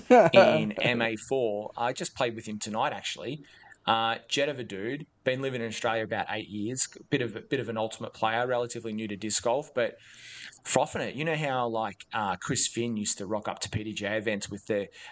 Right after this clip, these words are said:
Speaker 2: the rubber bands and, like, do all those stretches and warm
Speaker 1: Oh,
Speaker 2: ups
Speaker 1: yeah,
Speaker 2: and,
Speaker 1: yeah, yeah, yeah.
Speaker 2: you know, a couple of players taking themselves slightly too serious. Very, very surprised and somewhat alarmed to find Seb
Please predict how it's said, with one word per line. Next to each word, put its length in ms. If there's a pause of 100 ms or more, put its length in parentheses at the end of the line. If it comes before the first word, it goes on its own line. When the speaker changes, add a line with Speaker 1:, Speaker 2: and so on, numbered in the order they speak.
Speaker 2:
the 80
rubber 300
bands 580
and, 160
like, 280
do 120
all 100
those 200
stretches 680
and 120
warm 260
Speaker 1:
Oh, 60
Speaker 2:
ups 220
Speaker 1:
yeah, 180
Speaker 2:
and, 160
Speaker 1:
yeah, 120
yeah, 300
yeah. 60 (340)
Speaker 2:
you 160
know, 120
a 200
couple 280
of 60
players 340
taking 220
themselves 380
slightly 300
too 180
serious. 640 (400)
Very, 600
very 500
surprised 1000
and 400
somewhat 560
alarmed 680
to 100
find 600
Seb 380